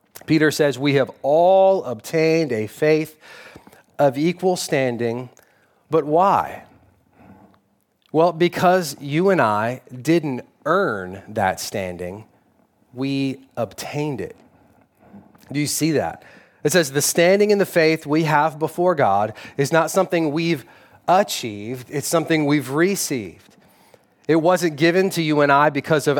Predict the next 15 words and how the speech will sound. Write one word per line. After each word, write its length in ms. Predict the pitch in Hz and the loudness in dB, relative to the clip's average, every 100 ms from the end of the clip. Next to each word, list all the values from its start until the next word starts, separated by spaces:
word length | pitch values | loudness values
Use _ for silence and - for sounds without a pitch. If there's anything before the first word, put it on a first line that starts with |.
| - | 0
our 420 | 143 185 208 156 | 2 4 4 2
merit. 480 | 117 104 101 135 - - - _ _ | 0 -4 -2 -2 -4 -20 -20 _ _
It 180 | 160 147 | -2 0
was, 440 | 143 143 165 160 | 2 4 4 2
as 100 | 127 | -6
Peter 320 | - 160 180 | -2 2 2
says, 600 | 190 - 135 131 143 139 - _ _ _ _ _ _ 120 | 0 0 2 2 -2 -8 -18 _ _ _ _ _ _ -4
by 440 | 131 147 165 170 | 2 4 4 4
the 140 | 147 | 2
righteousness 1120 | 131 131 143 170 - 190 - 185 180 175 - - | 2 2 2 0 -2 -4 -2 -2 -2 -2 -6 -4
of 260 | 143 131 | -2 0
our 240 | 120 117 113 | 2 0 0
God 560 | 123 131 143 147 147 | 2 2 4 2 0
and 260 | - 101 98 | -6 -14 -12
Savior, 720 | - 123 127 104 90 85 | -4 -2 -2 -4 -12 -12